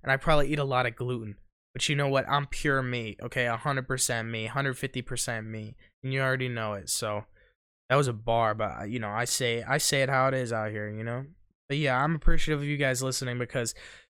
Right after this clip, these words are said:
you know, sometimes when I'm in here and I'm just chilling out, it feels good to talk things over. You know, you guys get to hear my inner workings. You get to see a side of me that maybe social media doesn't showcase. And that's always been a problem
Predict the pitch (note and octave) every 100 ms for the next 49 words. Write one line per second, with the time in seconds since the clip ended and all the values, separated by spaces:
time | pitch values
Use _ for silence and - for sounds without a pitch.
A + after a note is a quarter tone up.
0 | _ - D#3 D#3+ D#3 F#3+ F#3+ F#3+ F3+ E3+
1 | E3+ F3 E3+ E3+ E3+ E3 E3 D#3 D3+ -
2 | - D#3+ D#3 D#3 D3+ D3 D#3 D3 F3 E3+
3 | C#3 D#3+ D#3 C#3+ - C3+ B2+ - B2 B2
4 | A#2+ A2 G2 G2 - - - - - _
5 | _ _ D#3 D#3 D3+ E3 D#3+ D#3+ D3+ C#3
6 | D3 D#3 D3 C#3 - - A#2+ B2 C3 B2+
7 | B2 B2 A#2 G#2+ A2+ C3+ C3 C3+ D#3 C3+
8 | - C3 B2+ B2 A#2 A2+ B2 B2 - B2
9 | A#2+ A#2+ A#2+ A#2 A#2 A2 A2 - A2 G#2
10 | G#2+ C3+ D3+ D#3+ D#3+ D3 C#3+ B2+ - B2
11 | A#2+ A2